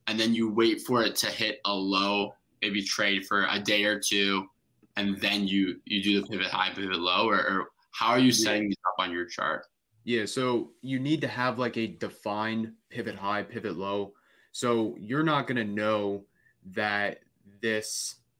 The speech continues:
Speaker 2: was the pivot low until probably right here. So, um, here, let me,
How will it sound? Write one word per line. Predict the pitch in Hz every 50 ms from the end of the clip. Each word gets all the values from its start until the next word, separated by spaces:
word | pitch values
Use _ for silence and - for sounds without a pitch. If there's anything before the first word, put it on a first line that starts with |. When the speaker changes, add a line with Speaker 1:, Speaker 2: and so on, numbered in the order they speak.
| _ _ _ _ -
Speaker 2:
was | 107 110 - - -
the | - 214
pivot | - - 127 117 104 95
low | 104 131 147 147 135 123 107
until | 107 113 - 117 113
probably | 104 - - - 117 113 110 110 98 113 110
right | 98 101 107 104 98 90
here. | 92 104 107 98 78 85 _ _ _ _ _ _ _ _ _ _ _ _ _ _ _ _ _ _ _ _ _ _ _ _ _ _ _ _ _ _ _ _ _ _ _ _ _ _ _ -
So, | - - 120 113 110 107 104 95 - - _ _ _ _ _ _ _ _ _ _ _ _ _ _ _ -
um, | 113 113 113 107 107 101 98 95 92
here, | 98 101 95
let | 85 95 104
me, | 120 123 120 110 104